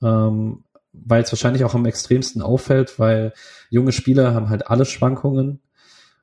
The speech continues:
Und beim Torhüter merkst du die am meisten, weil meistens, äh, schlechtere Aktionen halt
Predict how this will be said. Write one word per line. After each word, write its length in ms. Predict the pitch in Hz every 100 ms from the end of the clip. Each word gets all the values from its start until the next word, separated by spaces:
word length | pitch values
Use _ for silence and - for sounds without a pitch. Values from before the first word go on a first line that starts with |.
| _
Und 260 | 117 110 -
beim 180 | 110 107
Torhüter 340 | 120 120 117
merkst 260 | 107 131 -
du 60 |
die 120 | 135
am 80 | 131
meisten, 500 | 127 135 - 135 135 _
weil 240 | 113 113 110
meistens, 760 | 110 110 - 110 - - -
äh, 300 | 117 110 110
schlechtere 400 | - 113 - 117
Aktionen 480 | 110 - 117 117 110
halt 240 | 107 110